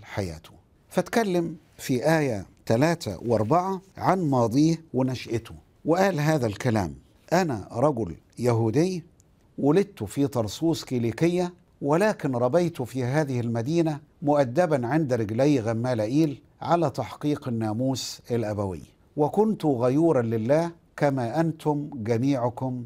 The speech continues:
اليوم، واضطهدت هذا الطريق حتى الموت، مقيدا ومسلما إلى السجون رجالا ونساء".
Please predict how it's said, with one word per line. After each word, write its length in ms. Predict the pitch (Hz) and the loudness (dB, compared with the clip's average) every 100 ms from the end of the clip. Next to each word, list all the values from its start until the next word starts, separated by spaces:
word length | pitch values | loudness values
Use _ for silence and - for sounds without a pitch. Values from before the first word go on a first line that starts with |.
| - 135 | -8 -2
اليوم، 400 | 113 110 90 73 - _ | 0 0 -2 -6 -20 _
واضطهدت 640 | 160 160 170 165 214 214 139 | 0 0 0 2 2 0 0
هذا 440 | 120 135 170 143 | 2 2 2 0
الطريق 720 | 120 - 120 160 165 - - _ _ | -2 -4 -2 0 -2 -6 -18 _ _
حتى 440 | - 190 196 - 156 | -4 -2 -2 -2 -2
الموت، 580 | 143 120 87 - - _ _ 139 | 0 0 -2 -8 -20 _ _ -4
مقيدا 760 | 143 147 143 160 175 170 160 - | -2 2 4 4 4 2 0 -2
ومسلما 760 | 127 139 - 127 117 151 160 | -2 0 -2 -4 -2 0 0
إلى 240 | 123 117 113 | -2 -2 -4
السجون 600 | - 113 104 143 151 139 - _ _ 151 | -6 -8 -2 0 0 -4 -14 _ _ -2
رجالا 640 | 123 110 131 127 117 113 | 0 2 2 2 0 -2
ونساء". 540 | 110 107 101 92 - | -2 -2 -2 -6 -10